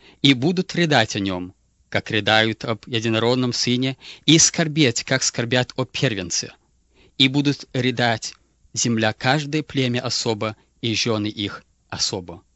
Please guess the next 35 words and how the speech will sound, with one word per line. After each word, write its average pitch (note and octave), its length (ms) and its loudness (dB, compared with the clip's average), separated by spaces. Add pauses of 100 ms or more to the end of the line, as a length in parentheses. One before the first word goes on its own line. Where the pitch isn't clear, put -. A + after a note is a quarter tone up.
(380)
Захарии G2+ 460 -4
двенадцать F#2+ 500 -10
десять, G2+ 300 -8
двенадцать. F#2 640 -14 (640)
Я E3 160 2
встретил G3 420 0
немало C#3+ 380 2
еврейских G#2 500 -2
христиан, A#2 540 2 (300)
которые D#3 440 4
уже C#3+ 240 2
в B2+ 80 0
наши F3 320 4
дни D#3+ 220 0
верят, G#2+ 480 -2 (320)
что - 240 -2
Иешуа C3 520 2 (220)
и C#3 80 0
есть D#3 280 4
Спаситель - 500 -4
Мессия. G#2 520 -4 (460)
Да D3 160 2
будет F3+ 320 -2
так, G2 340 -2 (240)
чтобы D3+ 380 0
много D#3 380 2
больше D#3 500 0
евреев C3 540 0 (180)
увидели D#3 520 0
в C3 120 -4
нем C#3 220 0
своего C3+ 500 0
Спасителя C3+ 680 0
и C3+ 120 -4
Господа. G#2+ 640 -4